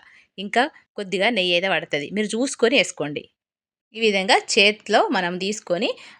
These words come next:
ఆ, లడ్డులాగా చేస్తే ముద్దలాగా ఫామ్ అవ్వాలి. అప్పటి వరకు కొద్ది కొద్దిగా ఆ నెయ్యి అనేది చూసుకొని వేసుకోండి. ఈ విధంగా మనం రెడీ చేసుకొని పెట్టుకున్న తర్వాత మనం లడ్డులాగా చుట్టేసుకుంటే నువ్వుల లడ్డు అయితే రెడీ అయిపోతుంది.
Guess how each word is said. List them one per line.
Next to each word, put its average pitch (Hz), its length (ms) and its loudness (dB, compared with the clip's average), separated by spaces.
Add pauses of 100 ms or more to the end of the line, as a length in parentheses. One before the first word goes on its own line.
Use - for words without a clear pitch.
ఆ, 170 300 2
లడ్డులాగా 214 480 2
చేస్తే 190 500 0
ముద్దలాగా 196 520 2
ఫామ్ 165 340 0
అవ్వాలి. 156 440 -8
అప్పటి 214 280 2
వరకు 190 240 -2
కొద్ది 175 280 -4
కొద్దిగా 175 400 -2 (160)
ఆ 160 180 4
నెయ్యి 202 300 2
అనేది 214 220 2 (100)
చూసుకొని 233 340 -2
వేసుకోండి. - 480 -6 (300)
ఈ 226 120 0
విధంగా 202 360 0
మనం 180 260 -2
రెడీ 175 280 0
చేసుకొని 170 280 -6
పెట్టుకున్న 180 360 -4
తర్వాత 151 540 -4 (280)
మనం 175 240 -8
లడ్డులాగా 196 600 -2
చుట్టేసుకుంటే 170 640 -2
నువ్వుల 185 300 0
లడ్డు 160 240 -2
అయితే 160 200 -2
రెడీ 175 340 0
అయిపోతుంది. 170 560 -4